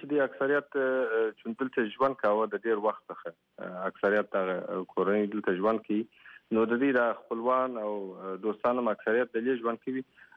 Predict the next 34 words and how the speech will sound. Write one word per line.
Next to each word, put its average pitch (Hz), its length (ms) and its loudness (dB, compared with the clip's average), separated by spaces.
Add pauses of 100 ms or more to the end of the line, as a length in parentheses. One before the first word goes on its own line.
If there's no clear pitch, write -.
(200)
آه، 110 240 0
نن 131 540 2
پر 110 220 -2
یوه 113 440 2
بجه، 104 340 -2 (460)
آه، 95 200 -4
یوه 107 220 2
نیمه 123 240 0
بجه 98 260 0
د، 95 100 -2 (200)
د 92 120 -10 (120)
جنازې 104 360 2
مراسم 113 520 0
وه 131 100 2
چې 127 160 -8
د، 101 160 -2
آه، 95 960 -2
قونسلګرۍ 107 460 2
څخه، - 220 -4
آه، 95 540 0 (120)
ملګري 98 380 2
همکاران 98 560 0
ورغلل. 117 380 0 (560)
د 95 300 0
جنازې 101 300 0
په 107 140 -4
مراسمو 98 440 0
کې 107 120 -6
اشتراک 104 400 0
ورسره 101 220 -4
کوي. 123 220 -2
البته 104 380 0
د 95 120 -2
دغه 95 220 0